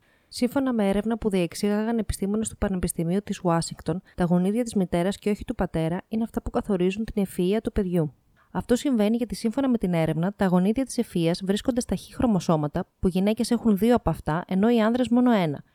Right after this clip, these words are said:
Υπάρχει μια κατηγορία γονιδίων που ονομάζονται ρυθμισμένα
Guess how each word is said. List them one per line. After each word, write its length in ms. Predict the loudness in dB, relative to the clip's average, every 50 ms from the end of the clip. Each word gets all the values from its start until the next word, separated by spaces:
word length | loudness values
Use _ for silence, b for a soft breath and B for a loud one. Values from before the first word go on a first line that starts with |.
| b b
Υπάρχει 340 | -10 -2 0 0 0 0 -2
μια 100 | -4 -4
κατηγορία 480 | -2 -2 -2 -2 0 2 2 2 2 4
γονιδίων 440 | 4 2 2 2 2 2 2 0 0
που 120 | 0 0
ονομάζονται 460 | 0 0 0 0 0 0 0 0 0
ρυθμισμένα 760 | 0 0 -2 -2 0 -2 -2 0 0 0 0 0 0 -2 -4